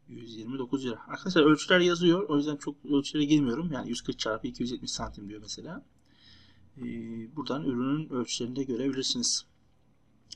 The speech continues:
Temizlik seti yüz yirmi dokuz lira. Tül perde seksen dokuz lira. Türkiye İş Bankası hikaye kitapları çeşitleri yirmi yedi lira elli kuruş. Uçar oyuncak, oyuncak dozer yetmiş beş lira.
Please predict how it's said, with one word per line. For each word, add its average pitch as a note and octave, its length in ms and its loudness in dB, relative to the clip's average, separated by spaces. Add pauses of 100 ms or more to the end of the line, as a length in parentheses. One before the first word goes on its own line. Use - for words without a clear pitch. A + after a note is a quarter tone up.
(140)
Temizlik C3+ 360 -2
seti D#3+ 220 2
yüz C#3 220 8
yirmi A#2+ 180 2
dokuz - 260 2
lira. C3+ 140 6 (1300)
Tül C#3+ 220 4
perde B2+ 500 6
seksen B2 560 -4
dokuz B2+ 340 -4
lira. B2+ 200 -4 (1300)
Türkiye D#3 300 -4
İş - 140 -2
Bankası C3 340 2
hikaye B2+ 280 4
kitapları A2 420 -4
çeşitleri A#2+ 480 -4
yirmi A#2 440 2
yedi G#2+ 160 -10
lira A2+ 160 -4
elli A#2 140 -4
kuruş. - 440 -4 (960)
Uçar - 280 -4
oyuncak, A#2+ 800 0
oyuncak A#2 480 -6
dozer G#2 560 -8 (480)
yetmiş - 300 -12
beş A#2+ 220 0
lira. A#2+ 160 0